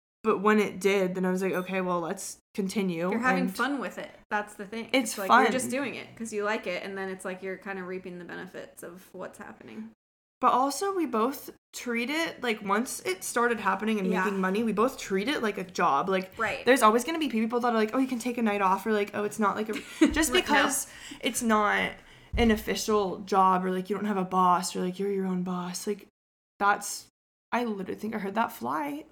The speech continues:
Speaker 1: fly by the microphone.
Speaker 2: Probably.
Speaker 1: We need
Speaker 2: It's
Speaker 1: Theo
Speaker 2: gonna
Speaker 1: to get
Speaker 2: be
Speaker 1: this
Speaker 2: on there.
Speaker 1: <laughs> fly.
Speaker 2: It's gonna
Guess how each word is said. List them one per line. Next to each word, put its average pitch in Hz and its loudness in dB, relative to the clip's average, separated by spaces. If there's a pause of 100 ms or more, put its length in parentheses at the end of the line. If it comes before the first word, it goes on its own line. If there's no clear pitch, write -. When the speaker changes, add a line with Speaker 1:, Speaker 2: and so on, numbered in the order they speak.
Speaker 1:
fly 233 -2
by 254 0
the 226 2
microphone. 220 0 (260)
Speaker 2:
Probably. 233 -2
Speaker 1:
We 220 4
need 247 2
Speaker 2:
It's - -10
Speaker 1:
Theo 196 2
Speaker 2:
gonna - 0
Speaker 1:
to 185 4
get 190 2
Speaker 2:
be - 4
Speaker 1:
this - 0
Speaker 2:
on 208 -6
there. 277 -2
Speaker 1:
<laughs> 262 -12
fly. 226 -2
Speaker 2:
It's - -6
gonna - -2